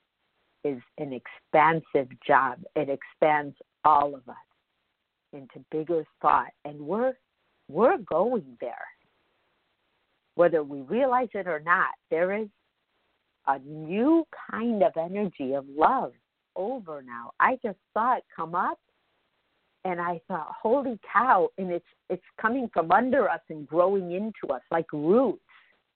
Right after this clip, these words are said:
And it's love. I didn't see anything dark, and, and, and what's happening is we're seeing a lot of crazy right now.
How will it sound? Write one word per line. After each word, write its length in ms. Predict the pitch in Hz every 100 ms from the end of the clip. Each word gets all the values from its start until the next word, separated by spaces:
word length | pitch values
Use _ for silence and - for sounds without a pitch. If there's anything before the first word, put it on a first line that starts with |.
| _ _ _ _ _ _ _ _ _ _ _ _ _ _ _ _ _ _ _ _ _ -
And 100 | 151
it's 140 | 131 - 165
love. 640 | 151 160 214 214 226 139 - _ _ _ _ _ _ _ _ _ _ _ _ _ _ _ -
I 160 | 170
didn't 180 | 220 240
see 140 | 254 240
anything 460 | 233 226 226 226 -
dark, 400 | - 170 165 202
and, 180 | 190 170 165
and, 140 | 233 208 _ _ _
and 160 | 208 196
what's 180 | 196 202 -
happening 600 | 254 311 262 214 180 170
is 160 | 156 -
we're 100 | 170 -
seeing 340 | 269 440 330 202 -
a 80 | 175
lot 320 | 170 180 -
of 80 | -
crazy 560 | - 220 339 349 190 147
right 280 | 143 117 -
now. 220 | 123 85